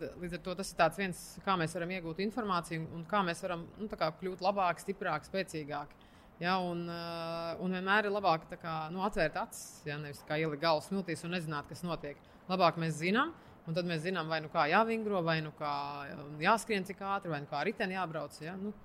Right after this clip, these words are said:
tās tās lietas, kuras labāk ir ar atklātu skatu skatīties. Un ja ir kāda veselības problēma,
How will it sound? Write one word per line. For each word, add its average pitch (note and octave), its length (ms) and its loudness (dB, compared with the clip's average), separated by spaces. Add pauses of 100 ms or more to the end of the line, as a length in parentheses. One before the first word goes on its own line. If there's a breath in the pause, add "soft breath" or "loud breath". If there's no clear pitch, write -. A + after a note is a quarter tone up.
(320)
tās F#3+ 240 0
tās E3+ 220 0
lietas, G3+ 180 0
kuras E3+ 280 -10
labāk F3 340 6
ir E3+ 80 -2
ar F3 140 -2
atklātu D3+ 340 -4
skatu G3+ 160 -8
skatīties. D3 480 -6 (380 loud breath)
Un E3 100 4
ja G3 80 8
ir G3 100 8
kāda D#3 300 4
veselības D#3+ 400 -6
problēma, G3+ 500 2